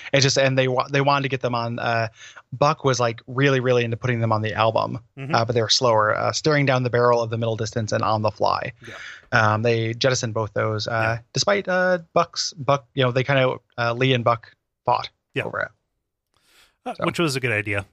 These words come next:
Speaker 2: Like, it was kind of the converse of what they did by leaving a bunch of stuff off of Around the Sun for this. You know?
Speaker 1: Yeah, I, yeah, this doesn't, like, the, there's a weird album where, like, it definitely lacks texture, but I don't think texture would help it.
Speaker 2: No.
Speaker 1: Like, I think this is, is weird. Like,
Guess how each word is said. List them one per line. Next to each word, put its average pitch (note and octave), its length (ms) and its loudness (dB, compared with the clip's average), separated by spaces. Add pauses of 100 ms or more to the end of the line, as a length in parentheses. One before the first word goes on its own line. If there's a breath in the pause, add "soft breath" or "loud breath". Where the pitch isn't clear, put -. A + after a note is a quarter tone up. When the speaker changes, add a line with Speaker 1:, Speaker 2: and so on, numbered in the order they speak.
Speaker 2:
Like, A2+ 200 -4
it A#2 60 0
was A2+ 200 -2
kind A#2+ 180 -2
of G#2 100 -6
the G#2 100 -8
converse G2 500 -6
of G2+ 60 -12
what G2 100 -8
they G2 120 -8
did F#2+ 300 -6 (220)
by F#2+ 320 -4 (160)
leaving G2 300 -6
a - 40 -6
bunch F#2+ 180 -10
of - 40 -6
stuff - 260 -2
off A2+ 220 -4
of C#3 340 -8
Around C#3+ 200 -4
the D#3 60 -6
Sun G#3 340 -2
for A#3 180 -4
this. - 400 -4 (300)
You A2 80 -6
know? D#3 80 2
Speaker 1:
Yeah, B2+ 240 0
I, G3+ 140 2 (240)
yeah, F3 180 2
this G3 220 -2
doesn't, B3 360 -2
like, C#3+ 220 -2 (760 soft breath)
the, D#3+ 180 2 (180)
there's E3+ 160 -2
a F#3 60 4
weird G3+ 220 2
album D3 340 0
where, A#2+ 140 0
like, A#2 320 -2 (240)
it C#3 200 -2
definitely D3 340 2
lacks B2 280 0
texture, C3 400 -2
but A#2+ 140 2
I A#2+ 80 2
don't C3 200 0
think B2 160 -4
texture B2 320 -2
would A2 140 -4
help A#2 240 0
it. A#2 160 2 (160)
Speaker 2:
No. A2+ 280 -6 (120)
Speaker 1:
Like, C3+ 140 2
I D3+ 80 4
think G#3 160 0
this F#3+ 120 0
is, E3 200 0
is D3+ 200 -2
weird. D3 280 0
Like, C#3 240 0